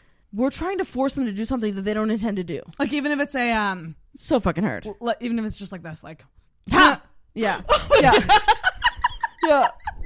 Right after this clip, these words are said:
Speaker 1: We're at the same time. No,
Speaker 2: Yeah.
Speaker 1: it's true.
Speaker 2: Yeah.
Speaker 1: Like, we're trying to make people do something that's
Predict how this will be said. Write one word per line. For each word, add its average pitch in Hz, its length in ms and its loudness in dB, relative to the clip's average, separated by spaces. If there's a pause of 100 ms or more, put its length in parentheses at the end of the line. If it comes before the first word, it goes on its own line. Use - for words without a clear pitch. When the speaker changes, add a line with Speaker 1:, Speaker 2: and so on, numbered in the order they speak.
(140)
Speaker 1:
We're 349 140 0
at 330 40 4
the 320 100 2
same 320 180 0
time. 233 300 2
No, - 80 0
Speaker 2:
Yeah. 285 280 4
Speaker 1:
it's 453 240 -4
true. 277 140 -2
Speaker 2:
Yeah. 269 140 6
Speaker 1:
Like, 311 100 2
we're 330 180 -4
trying 381 300 -8
to 339 60 -6
make 294 220 -6
people 269 380 -6
do 240 260 -6
something 240 680 -8
that's 202 320 -6